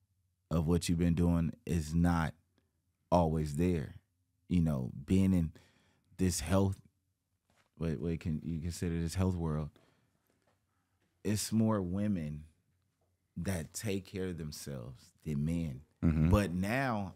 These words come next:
Speaker 1: I'm watching how in the last three years, men
Speaker 2: Men, yep.
Speaker 1: are taking care of themselves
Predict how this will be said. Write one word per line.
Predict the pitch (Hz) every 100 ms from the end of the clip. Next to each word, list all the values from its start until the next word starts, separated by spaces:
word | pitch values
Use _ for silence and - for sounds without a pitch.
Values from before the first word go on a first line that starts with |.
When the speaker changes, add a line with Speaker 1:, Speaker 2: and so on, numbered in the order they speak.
| -
Speaker 1:
I'm | 92 92
watching | 90 85 - 87 82
how | 87 85 80 80 _ _ _ -
in | 87
the | 82
last | 82 85 85 82 -
three | 85 90
years, | 90 110 120 139 131 - _ _ _ _ _ _ _ _ _ _
men | 85 87 92 123 156 110 95 87
Speaker 2:
Men, | 87 90 82 80
yep. | 85 107 - - -
Speaker 1:
are | 92
taking | 85 110 90 90 80
care | 90 85
of |
themselves | 82 80 - 85 80 78 -